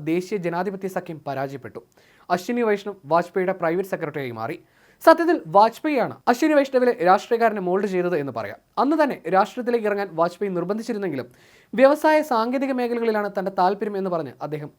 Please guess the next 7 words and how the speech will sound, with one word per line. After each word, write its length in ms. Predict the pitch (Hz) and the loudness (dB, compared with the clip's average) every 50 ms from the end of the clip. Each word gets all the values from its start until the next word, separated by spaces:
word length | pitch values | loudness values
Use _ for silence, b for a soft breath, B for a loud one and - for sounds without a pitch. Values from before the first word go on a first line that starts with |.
| - | -8
ഒഴിയുകയായിരുന്നു. 600 | 151 143 151 156 151 127 117 110 104 110 139 170 - _ _ _ _ - 262 262 | -6 -4 -2 -4 -4 -4 -8 -10 -10 -12 -12 -14 -14 _ _ _ _ 0 2 4
ആരും 200 | 277 311 359 320 294 294 | 6 6 6 4 2 2
കൊതിക്കുന്ന 320 | 285 277 247 269 254 254 202 170 | 0 0 -2 -2 -2 -2 0 2
ജോലിയായ 400 | 196 190 196 208 214 214 202 202 202 196 196 - | 4 4 4 6 6 6 6 6 4 2 0 -4
സിവിൽ 220 | 185 185 208 208 - | -4 -2 -2 -2 0
സർവീസ് 300 | 226 202 190 202 190 - 160 | 0 0 0 -2 -4 -4 -2
ഉപേക്ഷിച്ച് 380 | 156 160 156 - - - - | -2 -2 -2 -4 -8 -14 -14